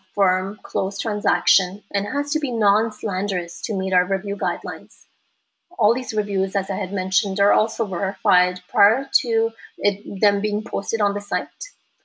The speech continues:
If it happens that we do get a critical, legitimate review that, uh, is a valid review, um, we do send it to you first,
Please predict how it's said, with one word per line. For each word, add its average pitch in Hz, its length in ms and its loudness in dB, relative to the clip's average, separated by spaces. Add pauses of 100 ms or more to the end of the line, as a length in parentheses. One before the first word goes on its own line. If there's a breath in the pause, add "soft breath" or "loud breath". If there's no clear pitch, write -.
(800)
If - 400 2
it 240 180 2
happens 208 600 2
that 202 180 2
we 214 100 -2
do 233 140 -2
get 220 160 2
a 208 60 4
critical, 196 680 2
legitimate 208 640 0 (160)
review 202 600 0
that, 208 540 4
uh, - 220 0 (180)
is 254 140 0
a 262 60 6
valid 190 340 2
review, 190 460 -4 (520 soft breath)
um, 202 300 4
we 220 120 0
do 247 140 -4
send 202 300 -2
it 190 120 -4
to - 140 -2
you 180 180 -4
first, - 640 -6